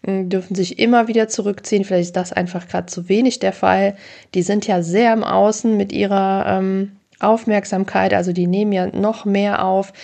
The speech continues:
kriegen alles mit, beobachten alles, ne? Diese Energien stär-, ähm, spüren die noch mal stärker und deswegen brauchen Projektoren jetzt auch unbedingt immer mal wieder Rückzug und, ähm,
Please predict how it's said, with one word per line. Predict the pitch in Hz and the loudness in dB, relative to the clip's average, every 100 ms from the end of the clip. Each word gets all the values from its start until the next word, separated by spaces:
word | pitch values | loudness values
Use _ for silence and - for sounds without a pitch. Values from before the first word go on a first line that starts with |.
| - - - | -20 -18 -6
kriegen | - 233 226 | 0 2 2
alles | - 214 220 208 | 0 -2 -2 0
mit, | 208 208 | -2 -2
beobachten | - - 220 202 - - - | -8 -2 2 2 0 -8 -6
alles, | 185 196 196 196 | -2 0 -2 -2
ne? | 208 247 - - - - | -2 -4 -6 -20 -16 -8
Diese | 190 196 | -4 -4
Energien | - 202 190 180 214 220 | 0 0 0 0 0 0
stär-, | - - 208 220 190 | -2 0 2 2 2
ähm, | 196 196 - | -2 -4 -10
spüren | - 240 247 | -6 0 2
die | 226 | 2
noch | 202 202 | 0 -2
mal | 175 | -4
stärker | - 185 185 202 254 311 - - - | -2 0 0 0 -2 -2 -6 -20 -10
und | 202 185 | -4 -2
deswegen | 214 - 208 | -2 -2 -2
brauchen | 202 190 196 | -2 -2 -2
Projektoren | - 185 185 - 185 | -2 -4 -4 -2 -2
jetzt | 180 180 | 0 -4
auch | 175 - | -6 -2
unbedingt | 208 185 190 180 | 0 0 0 -2
immer | 185 180 170 | -2 -2 -2
mal | 170 170 | -2 -2
wieder | 170 175 175 - - _ | 0 0 -2 -10 -20 _
Rückzug | 175 190 214 - - 156 - - | -4 -2 -2 -4 -8 -6 -6 -4
und, | 175 170 170 180 | -4 -4 -8 -6
ähm, | 170 175 175 | -4 -4 -6